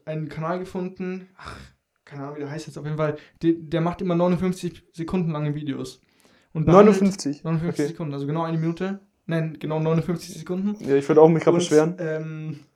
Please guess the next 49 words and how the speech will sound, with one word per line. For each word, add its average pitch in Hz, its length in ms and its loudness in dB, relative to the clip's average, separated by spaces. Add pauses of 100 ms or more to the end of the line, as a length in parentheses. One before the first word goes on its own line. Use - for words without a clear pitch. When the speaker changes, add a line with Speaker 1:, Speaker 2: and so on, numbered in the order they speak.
(140)
Speaker 1:
ja, 143 80 -8
wenn 160 100 -6
dann 175 140 -4
genau. 135 460 -6 (1040)
Und 185 140 -2
auf 185 100 0
jeden 214 160 0
Fall, 175 220 -2
der, 170 500 -4 (360)
äh, 165 220 0
behandelt 175 360 0
halt 165 200 -6 (240)
so 151 100 -6
richtig 175 300 -4
interessante 170 400 -6
Themen, 156 320 -4
Alter. 143 320 -8
So, 147 120 -4
Speaker 2:
Mhm. 160 240 0
Speaker 1:
so 160 140 -10
richtig, - 540 -10 (180)
ähm, 147 800 -4
irgendwie, 151 520 -6 (260)
wie 165 140 -6
kann 170 220 -2
ich 170 180 -4
abnehmen? 135 520 -6 (500)
Oder 147 200 -2
wie 165 100 -4
schlafe 151 420 -4
ich? 135 200 -12 (180)
Und, 160 160 -4
ähm, 180 240 -4
du 170 120 -2
denkst 196 220 2
dir 185 80 2
halt 170 100 2
so, 170 80 4
das 160 160 -2
ist 175 160 -6
wie 175 100 -2
so, 160 360 -4
wie 160 60 -8
so 156 80 -4
ein 151 140 0
Bild-Zeitungsartikel, 151 1000 -4
weißt 147 240 -4
du, 160 60 -2
dann 151 140 -2